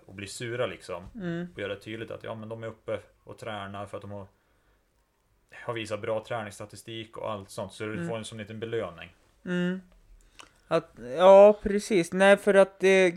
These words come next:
Speaker 2: kruxet som blir här då, det blir att, ja men som nu när vi hade noll ettor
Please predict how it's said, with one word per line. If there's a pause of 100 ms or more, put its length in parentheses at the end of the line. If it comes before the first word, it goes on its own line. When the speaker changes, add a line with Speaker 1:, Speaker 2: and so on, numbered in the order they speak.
Speaker 2:
kruxet
som
blir
här
då,
det
blir
att, (880)
ja
men
som
nu
när
vi
hade
noll
ettor